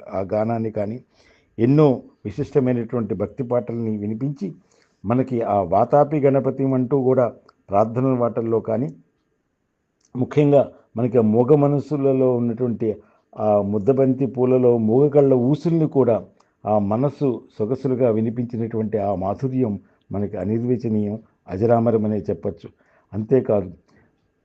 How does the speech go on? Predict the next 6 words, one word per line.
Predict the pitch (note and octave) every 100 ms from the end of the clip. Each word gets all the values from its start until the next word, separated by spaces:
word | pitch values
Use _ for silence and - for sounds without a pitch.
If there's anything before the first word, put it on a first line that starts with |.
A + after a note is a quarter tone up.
| _ _ -
జగద్గురు | G#2+ B2 B2+ C#3 C3+
బోధమైనటువంటి | A2 A#2+ B2+ B2 A#2 A2+ G#2+ G#2+
భగవద్గీత, | F2 G2+ D3+ C3 C#3 C3+ G2 - _ _ _ _ _ _ _ -
ప్రతి | G#2+ C3+
ఇంటా | B2 C3+ B2+
కూడా | A2 G#2+ A2